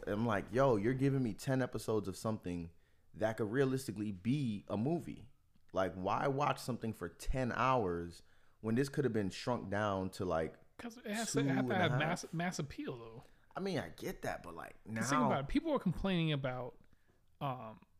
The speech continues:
Speaker 2: Harry Potter movies being too long because, "Oh my God, I take my kid to the movie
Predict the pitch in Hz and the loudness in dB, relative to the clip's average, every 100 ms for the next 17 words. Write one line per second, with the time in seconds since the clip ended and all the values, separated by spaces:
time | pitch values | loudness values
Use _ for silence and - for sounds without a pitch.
0 | - - - - 190 139 - - 180 156 | -20 -16 -6 -2 0 8 8 10 8 8
1 | 139 131 127 120 127 - 131 120 123 120 | 4 2 -4 -6 -6 -6 0 0 0 0
2 | 139 - 175 196 196 190 190 190 196 196 | 0 0 0 2 2 2 0 -2 -2 0
3 | 196 190 185 175 220 190 190 - 196 190 | 2 2 0 -2 -2 -2 -2 -4 -6 -4
4 | 180 185 208 196 196 202 | -2 0 0 0 0 -2